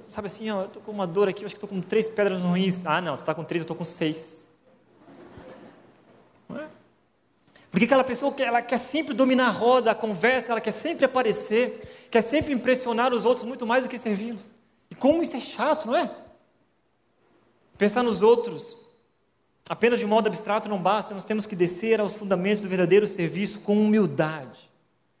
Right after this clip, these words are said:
Servir de fato com humildade. E a humildade, a humildade é o, a virtude que promove a unidade.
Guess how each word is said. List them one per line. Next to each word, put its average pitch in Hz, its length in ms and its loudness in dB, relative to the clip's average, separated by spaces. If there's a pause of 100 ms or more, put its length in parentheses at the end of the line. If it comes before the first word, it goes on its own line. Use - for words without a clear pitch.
(140)
Servir 202 480 2
de 180 100 -6
fato 208 360 -2
com 214 140 0
humildade. 151 760 0 (460)
E 170 60 4
a 185 40 4
humildade, 208 640 0
a 170 60 -6
humildade 214 400 2
é 240 100 4
o, 208 100 -2 (320)
a 196 120 -2
virtude 202 640 0
que 208 120 -8
promove 214 640 2
a 240 40 2
unidade. 202 720 -4